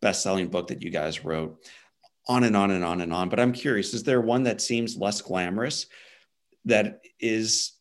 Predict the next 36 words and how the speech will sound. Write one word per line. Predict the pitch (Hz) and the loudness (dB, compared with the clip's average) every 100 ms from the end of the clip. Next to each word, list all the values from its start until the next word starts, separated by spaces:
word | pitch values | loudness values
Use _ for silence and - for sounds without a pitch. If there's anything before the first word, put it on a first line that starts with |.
| _ | _
like, | 110 104 - - _ | -6 -4 -10 -12 _
you | 139 | -2
know, | 151 | 0
John, | 117 127 | 0 0
it's | 131 - | 0 2
one | 147 | 2
of | |
my | 131 110 | 2 2
favorites | 117 113 127 127 - _ | 2 2 2 -2 -6 _
because | - 117 - 127 - | -6 -4 -4 -4 0
this | 104 - | -2 0
thing | 104 98 | -2 -2
happened. | 90 90 - 82 76 | -2 -8 -8 -12 -8
So | - | -4
do | 101 | 0
you | 110 | 2
have, | 110 110 | 2 0
do | 104 | -2
you | 123 | 0
have | 117 123 | 2 0
one | 123 120 | 2 2
that | 113 107 | 0 -2
seems | - 127 131 131 - - - - _ _ | -2 0 0 -2 -4 -6 -20 -20 _ _
like | 110 117 | 0 2
it | |
might | 117 123 | 2 0
disappear | 120 - - 117 | 0 -4 -2 0
into | 107 | 0
the | 104 | 0
shadows, | 92 104 104 107 87 - | -2 0 2 2 2 0
but | 98 | -2
it's | 95 | -2
actually | 113 104 - 107 | -2 -4 -2 -2
worth | 92 101 101 | 2 0 0
bringing | 110 92 87 | -4 -2 -4
up | 90 - | -6 -10